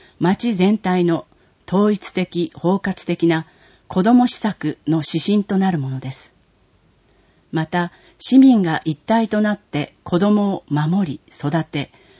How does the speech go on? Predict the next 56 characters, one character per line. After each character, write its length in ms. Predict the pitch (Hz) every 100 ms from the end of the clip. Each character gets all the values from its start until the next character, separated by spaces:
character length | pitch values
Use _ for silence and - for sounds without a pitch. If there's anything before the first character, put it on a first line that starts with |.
| _ -
子 120 | 175
ど 100 | 226
も 120 | 220
が 180 | 208 190
自 180 | - 170
分 240 | 240 247
ら 120 | 247
し 120 | 254
く 140 | - 156
輝 420 | - 180 233 262
く 60 | -
こ 120 | 185
と 140 | 160
が 120 | 151
で 120 | 139 147
き 160 | 185
る 160 | 147 139 _ _ _
町 300 | 151 175 240
づ 160 | 254 277
く 120 | 247
り 140 | 175 156
を 100 | 147
推 260 | - 180
進 260 | 180 175 175
し 80 | -
て 160 | 170
い 80 | 165
く 240 | - 156 -
指 180 | - 160
針 300 | - 226 214
を 100 | 208
示 300 | - 196 196
す 80 | -
こ 100 | 143
と 140 | 143
で、 180 | 139 - _ _ _ _ _ _ _ -
町 320 | 165 - 220
全 240 | 196 196
体 260 | - 190 185
で 220 | 170 165 _ _
目 200 | - 165 -
的 220 | 247 240
の 120 | 226
共 300 | 220 - 208
有 220 | 208 208 196
化 240 | 196 180
を 40 |
図 140 | 170 165 - 160
り、 140 | 127 _ _ _ _ _ _ _ _
応 240 | 170 214 226
援 140 | 233
す 180 | - 214
る 160 | 214 180
意 100 | 214
識 240 | - -
や 220 | 143 143